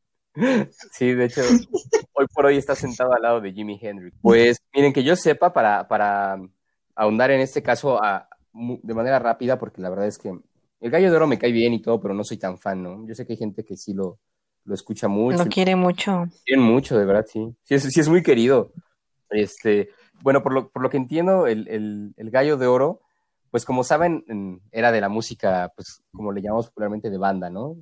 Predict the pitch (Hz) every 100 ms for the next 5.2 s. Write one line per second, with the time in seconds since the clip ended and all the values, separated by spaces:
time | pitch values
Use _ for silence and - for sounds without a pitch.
0 | 139 101 - 98 92 101 98 104 101 95
1 | 87 _ _ _ _ - 95 90 87 87
2 | 85 82 _ _ _ _ _ _ 120 113
3 | 113 117 117 113 - 120 147 160 139 127
4 | 131 160 113 107 117 131 123 - 120 117
5 | 127